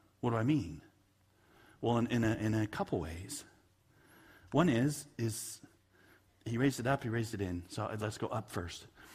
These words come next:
Is if you take the Sermon on the Mount, which is Jesus is talking about the Ten Commandments, and you take what, how does Jesus talk about honoring? And then the, the little passage that talks about honoring the most is talking about you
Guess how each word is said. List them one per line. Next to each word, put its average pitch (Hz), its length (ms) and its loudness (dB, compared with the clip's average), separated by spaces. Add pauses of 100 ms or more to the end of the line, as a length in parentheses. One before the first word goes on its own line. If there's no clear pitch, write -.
(200)
Is 110 160 0
if 113 100 -2
you 113 80 -2
take 165 160 2
the 190 80 0
Sermon 165 220 2
on 143 40 6
the 123 80 4
Mount, 120 240 4
which 104 160 -4
is 107 140 -2
Jesus 120 420 -2
is 120 120 -4
talking 117 280 -2
about 110 200 -2
the 104 60 -6
Ten 98 180 -4
Commandments, 95 460 -6 (340)
and 110 100 4
you 110 80 2
take 123 220 -2
what, 123 200 0
how 143 160 2
does 151 160 0
Jesus 127 280 -4
talk 127 220 -2
about 113 200 0
honoring? 107 460 2 (280)
And 117 160 4
then 117 80 2
the, 120 120 2 (140)
the 120 120 6
little 147 200 6
passage 143 560 2
that 123 120 -4
talks 131 240 0
about 127 180 2
honoring 120 340 2
the 110 60 0
most 120 400 2 (300)
is 120 160 2
talking 139 300 2
about 123 320 2
you 139 420 6